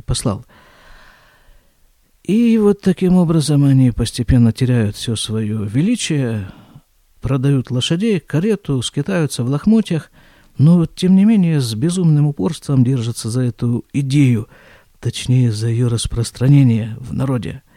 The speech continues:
А особый всплеск этого вот, э, процесса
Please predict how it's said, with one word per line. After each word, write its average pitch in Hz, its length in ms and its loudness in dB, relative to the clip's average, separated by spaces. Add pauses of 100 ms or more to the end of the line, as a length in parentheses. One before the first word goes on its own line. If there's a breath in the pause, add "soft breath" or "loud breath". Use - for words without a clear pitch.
(1120 soft breath)
А 143 300 0
особый 175 520 0
всплеск - 800 0 (1120 soft breath)
этого 127 560 -2
вот, 131 460 -2
э, 117 380 0
процесса 135 880 -2